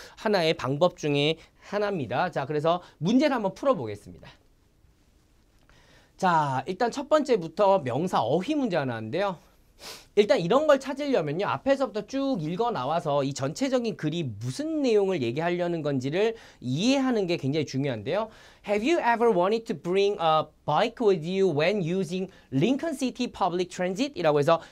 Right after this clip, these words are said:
"대중교통 이용하면서 자전거를 옮기-, 옮긴 적이 있나요? 아니면 옮기기를 원한 적이 있나요?" 라고 하는 걸로 봐서는 뭐 자전거 옮기는 그런 얘기가 되는 것 같습니다.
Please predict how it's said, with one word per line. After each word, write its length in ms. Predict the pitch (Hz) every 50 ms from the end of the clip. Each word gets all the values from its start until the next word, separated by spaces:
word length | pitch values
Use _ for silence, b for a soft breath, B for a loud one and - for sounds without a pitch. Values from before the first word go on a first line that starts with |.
| B B
"대중교통 640 | - - 160 175 190 320 330 302 302 - - 277 214
이용하면서 800 | 147 147 170 190 196 202 214 220 220 214 196 165 151 147 143 123 B B B B
자전거를 720 | - - - 165 160 254 285 302 294 269 269 240 240 202 -
옮기-, 580 | - 143 170 202 214 202 214 220 214 208 - - - _ _
옮긴 480 | - 151 180 220 240 214 247 269 262
적이 280 | - 175 170 185 190 196
있나요? 340 | 156 135 135 143 151 180 170
아니면 200 | 147 156 160 139
옮기기를 580 | 143 170 202 220 196 208 247 214 214 233 196 160
원한 360 | 123 120 131 165 190 208 214
적이 200 | 190 202 196 185
있나요?" 680 | 170 127 117 120 127 127 131 160 202 214 196 175 143 127
라고 220 | 120 127 131 143 160
하는 380 | 160 190 196 196 202 202 202
걸로 240 | 190 190 185 180 180
봐서는 500 | 151 131 120 120 135 139 175 214 247 254 B B B B
뭐 100 | - 131
자전거 540 | - - 135 143 180 233 247 254 254 196 175
옮기는 640 | 147 147 175 214 220 196 240 233 185 131 127 - 165
그런 280 | 135 143 147 147 147
얘기가 260 | 135 123 120 123 120 -
되는 200 | 143 151 165 143
것 60 | 117
같습니다. 460 | 101 98 - - 135 127 107 95 107